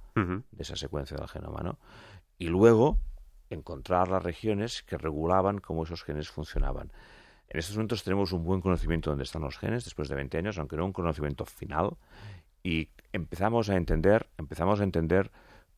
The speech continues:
Speaker 2: cómo se regula la función de esos genes, como el hecho de que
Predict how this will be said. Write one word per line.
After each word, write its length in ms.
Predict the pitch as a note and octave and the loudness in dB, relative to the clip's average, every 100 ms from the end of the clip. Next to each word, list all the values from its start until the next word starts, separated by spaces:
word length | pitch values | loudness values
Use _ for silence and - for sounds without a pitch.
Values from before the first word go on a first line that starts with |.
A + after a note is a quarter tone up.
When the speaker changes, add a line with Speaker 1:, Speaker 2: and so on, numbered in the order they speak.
| _ | _
Speaker 2:
cómo 520 | G2+ G2 G#2 G2+ - _ _ - | 4 6 8 6 2 _ _ -12
se 640 | - - - - - - E2 | -8 -6 -8 -6 -6 -4 -2
regula 420 | E2 F2+ G2+ F#2+ | 0 4 6 6
la 120 | D#2 | 4
función 380 | - D2 - D2 | 0 -6 -2 0
de 60 | |
esos 200 | - - | 0 -4
genes, 400 | - G1+ - - - _ | -8 -8 -8 -12 -16 _
como 220 | - F#2+ | 0 4
el 60 | G2 | 4
hecho 200 | F#2 D#2+ | 4 0
de 120 | D#2 | 0
que 260 | - C2+ | 0 -2